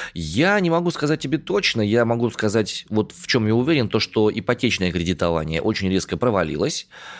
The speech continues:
э, за последнее время, мне кажется, с учетом всей ситуации, а микрокредитование, наоборот, выросло, скорее всего. Жуткие чудовищные микрокредиты, у которых там пятьсот процентов отдачи и так далее.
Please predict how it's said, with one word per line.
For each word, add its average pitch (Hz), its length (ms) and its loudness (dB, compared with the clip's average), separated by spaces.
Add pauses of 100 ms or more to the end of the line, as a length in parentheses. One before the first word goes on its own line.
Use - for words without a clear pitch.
(140)
э, 90 160 2
за 87 120 2
последнее 92 520 0
время, 87 260 0
мне 85 160 -2
кажется, 78 880 -2
с 92 60 -8
учетом 85 300 -4
всей 90 160 -4
ситуации, 82 600 -2
а 92 160 0
микрокредитование, 160 1040 0
наоборот, 95 540 2
выросло, 85 480 -4
скорее 53 300 -6
всего. - 340 -8 (260)
Жуткие 95 380 -2
чудовищные 90 420 0
микрокредиты, 143 600 -2
у 107 80 2
которых 80 380 -2
там 76 540 -8
пятьсот 90 300 -2
процентов 85 480 -4
отдачи 120 400 0
и - 20 -6
так 76 180 -4
далее. - 300 -12